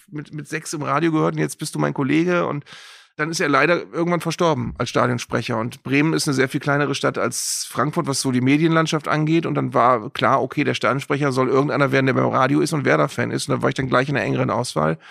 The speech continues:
Und dann bin ich auch noch sein Nachfolger geworden. Also es sind so viele Sachen, die sich so gefügt haben.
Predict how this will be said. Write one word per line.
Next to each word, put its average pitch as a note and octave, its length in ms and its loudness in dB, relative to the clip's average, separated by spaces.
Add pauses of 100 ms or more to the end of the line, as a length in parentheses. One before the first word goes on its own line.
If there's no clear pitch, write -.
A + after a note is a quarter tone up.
(340)
Und B2+ 80 -6
dann B2 100 0
bin C3+ 100 0
ich C#3 120 -2
auch C#3 40 2
noch C#3+ 80 2
sein C#3 280 2
Nachfolger C#3+ 460 2
geworden. A2 420 -4
Also B2+ 160 -4
es B2+ 80 -4
sind C3 80 -10
so D3 100 -4
viele D#3 240 0
Sachen, C#3+ 240 0
die C3+ 80 0
sich C3+ 160 -2
so C#3+ 80 -2
gefügt C3+ 420 -4
haben. B2+ 280 2